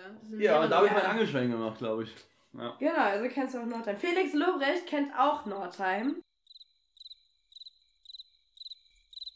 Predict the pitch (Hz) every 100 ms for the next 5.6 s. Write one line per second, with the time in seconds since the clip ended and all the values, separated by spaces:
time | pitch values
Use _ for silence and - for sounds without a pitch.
0 | _ _ - - - _ _ - - -
1 | - _ _ - - - - - - 214
2 | 202 202 - 240 220 - - - 247 247
3 | 220 220 233 214 220 190 185 208 180 196
4 | 226 226 190 220 220 208 226 247 214 -
5 | 196 202 208 220 214